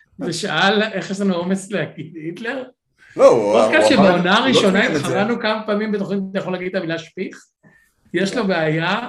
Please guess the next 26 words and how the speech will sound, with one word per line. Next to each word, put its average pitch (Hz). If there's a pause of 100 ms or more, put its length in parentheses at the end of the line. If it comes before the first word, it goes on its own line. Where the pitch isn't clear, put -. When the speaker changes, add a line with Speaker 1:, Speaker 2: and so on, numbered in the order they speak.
(160)
Speaker 1:
עם 165
ה-, 151
עם 147
זה 160
ש-, 165 (260)
שאנחנו 131
אומרים 156
את 160
המילה 143
היטלר? 151 (360)
אבל 160
גם 156
מה, 240
החמאנו 185
להיטלר? 440 (920)
Speaker 2:
לא, -
לא, 104
אני 123
לא 190
חושב, 220
הוא 120
לא 160
אמר 190
את 135
זה 135
כ-, 131